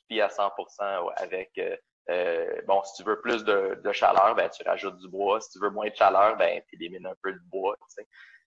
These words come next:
Euh, puis la fermentation, écoute, c'était vraiment pas rien de... c'était pas de la fermentation, euh, euh, tu sais, euh,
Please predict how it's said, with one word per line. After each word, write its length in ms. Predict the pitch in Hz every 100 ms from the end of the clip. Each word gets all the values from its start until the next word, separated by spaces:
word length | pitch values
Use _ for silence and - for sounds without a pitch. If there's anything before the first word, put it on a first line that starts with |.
| -
Euh, 560 | 87 87 87 85 87 92 - _
puis 80 |
la 100 | 92 90
fermentation, 760 | 107 110 117 120 98 120 107
écoute, 240 | 98 117 -
c'était 220 | - 95
vraiment 360 | 87 101 107 104
pas 120 | 120
rien 300 | 107 104 110
de... 400 | 107 95 92 92 - _ _ _
c'était 160 | -
pas 80 | -
de 60 | 110
la 80 | 98
fermentation, 1000 | 107 101 104 107 95 90 107 98 101
euh, 240 | 95 90 87 - _ _
euh, 420 | 50 90 50 50 -
tu 100 | -
sais, 60 | - _ -
euh, 320 | 78 78 87